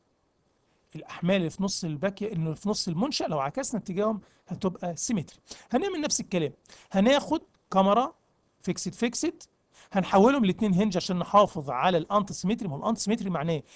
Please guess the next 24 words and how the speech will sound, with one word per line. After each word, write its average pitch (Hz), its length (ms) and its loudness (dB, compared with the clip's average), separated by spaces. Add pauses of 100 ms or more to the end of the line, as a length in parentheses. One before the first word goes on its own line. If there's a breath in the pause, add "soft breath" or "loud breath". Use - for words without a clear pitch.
(200 loud breath)
ان 156 120 0
المنشأ 180 380 2
متماثل 175 680 -2
في - 80 -10
الابعاد 175 640 0
والسبورتس، 180 800 0 (260 soft breath)
بس 285 500 4 (480 soft breath)
المومنتس 202 960 4 (200 soft breath)
والاحمال 180 640 -2
بتكون 190 400 -4
عكس 165 580 0
تماثل. 147 400 -6 (760 loud breath)
اه، 139 520 4 (240 soft breath)
نلاحظ 180 640 4
ان 180 120 0
احنا 180 220 0
هنا 214 160 -2
اثرنا 190 400 -2
بمومنت 208 420 0
كده، 311 260 -6 (220 loud breath)
اثرنا 202 400 -2
هنا 196 100 -2
بمومنت 175 320 -2
العكس، 160 460 -4